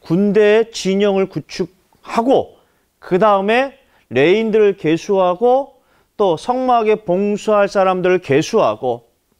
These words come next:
그들은 성별된 사람이기 때문에 너희는 이렇게 살아라. 삶에 대해서 얘기한 거예요. 그럼 오늘 칠 장은 어떻게 합니까? 이제 지휘관들에서 얘기해요.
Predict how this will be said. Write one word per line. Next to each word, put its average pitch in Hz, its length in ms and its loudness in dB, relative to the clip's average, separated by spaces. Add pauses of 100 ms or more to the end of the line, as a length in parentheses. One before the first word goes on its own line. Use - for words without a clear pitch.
그들은 196 300 0
성별된 226 640 0
사람이기 185 480 -4
때문에 190 540 -2 (600)
너희는 147 360 0
이렇게 220 500 -2
살아라. 143 600 -4
삶에 226 580 -2
대해서 190 400 0
얘기한 156 480 0
거예요. 98 280 -16 (120)
그럼 180 180 0
오늘 202 180 0
칠 277 280 -4
장은 226 200 0
어떻게 190 220 -2
합니까? 175 680 0 (400)
이제 139 180 -4
지휘관들에서 185 1040 -2
얘기해요. 90 300 -8